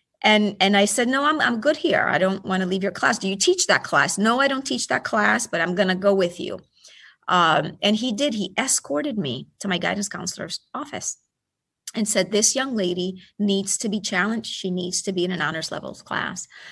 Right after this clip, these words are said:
Um, and right, so in hind-, now as I reflect, right, talk about equity and systems and structures.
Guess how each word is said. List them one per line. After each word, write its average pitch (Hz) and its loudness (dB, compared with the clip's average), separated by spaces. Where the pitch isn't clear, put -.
Um, 214 6
and 202 4
right, 208 4
so 214 4
in 226 2
hind-, 185 0
now 202 4
as 214 2
I 202 6
reflect, - -2
right, - -2
talk 349 0
about 247 2
equity 180 -2
and 185 6
systems 208 2
and 175 0
structures. 185 2